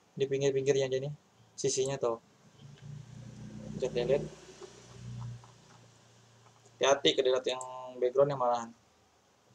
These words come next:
Nah, gini. Terus kalau udah, kalau udah sekarang kita bikin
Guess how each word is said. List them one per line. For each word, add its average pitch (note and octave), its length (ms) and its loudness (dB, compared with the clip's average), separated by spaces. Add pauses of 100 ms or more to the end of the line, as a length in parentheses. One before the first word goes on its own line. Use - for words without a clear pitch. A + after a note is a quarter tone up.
(1600)
Nah, B2+ 120 -4
gini. B2 480 0 (1300)
Terus D3+ 160 -2
kalau C#3 200 6
udah, C#3+ 320 4 (1900)
kalau B2+ 160 6
udah D#3+ 120 6
sekarang D3 280 6
kita D3 200 4
bikin C#3 400 4